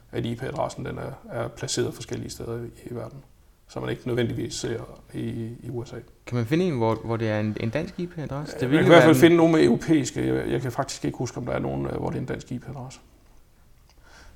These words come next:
Speaker 1: Men, men der kunne så, der kunne man så måske bruge, øh, Free Monitor for Google i stedet for,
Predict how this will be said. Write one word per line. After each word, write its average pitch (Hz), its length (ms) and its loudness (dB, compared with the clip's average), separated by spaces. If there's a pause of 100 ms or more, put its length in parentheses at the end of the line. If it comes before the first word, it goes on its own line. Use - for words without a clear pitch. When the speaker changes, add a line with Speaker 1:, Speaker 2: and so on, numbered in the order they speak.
Speaker 1:
Men, 139 180 2
men 135 100 2
der 139 80 4
kunne 143 140 4
så, 151 180 8
der 147 140 2
kunne 151 140 2
man 143 120 2
så 143 80 0
måske 139 260 -2
bruge, 135 460 2
øh, 127 360 0
Free 135 200 0
Monitor 131 380 -2
for 120 100 -4
Google 135 360 -2
i - 20 -8
stedet - 260 -8
for, 123 160 -10